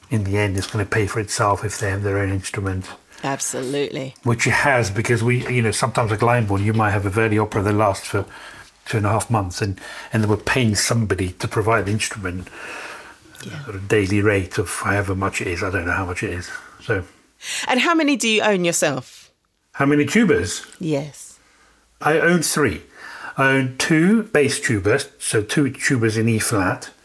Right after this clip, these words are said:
Speaker 1: One is, stays at work and one is at home, and I own a contrabass tuba. I used to own more, but,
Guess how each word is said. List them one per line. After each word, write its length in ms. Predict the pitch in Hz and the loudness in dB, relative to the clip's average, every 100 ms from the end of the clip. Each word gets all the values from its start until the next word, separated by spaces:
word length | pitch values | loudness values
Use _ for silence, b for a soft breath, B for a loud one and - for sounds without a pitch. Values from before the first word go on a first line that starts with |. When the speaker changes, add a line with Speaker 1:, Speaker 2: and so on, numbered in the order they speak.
| B B B B B | B B B B B
Speaker 1:
One 280 | 123 135 127 | 2 4 4
is, 160 | 110 | 2
stays 560 | - - 123 101 95 - _ _ - | 0 2 2 2 -2 -8 _ _ -4
at 140 | 113 110 | -2 2
work 280 | 113 104 | 2 2
and 100 | 113 | 0
one 120 | 107 107 | 0 0
is 100 | 104 | 0
at 80 | |
home, 500 | - 107 95 110 123 - | 0 0 0 0 -4 -4
and 200 | 123 120 | 0 2
I 160 | 117 | 2
own 500 | 123 123 120 113 120 - | 2 2 4 2 0 -2
a 100 | 120 | -2
contrabass 640 | - 110 - 95 92 - | 0 -2 -2 0 0 -2
tuba. 380 | - 92 90 - - _ _ _ _ B B B B B B B B B | -8 -6 -4 -6 -8 _ _ _ _ B B B B B B B B B
I 60 | 147 | 2
used 240 | 226 - | 2 2
to 100 | 202 | 2
own 120 | 160 | 2
more, 260 | 147 143 113 | 4 4 4
but, 260 | 127 120 | 2 -2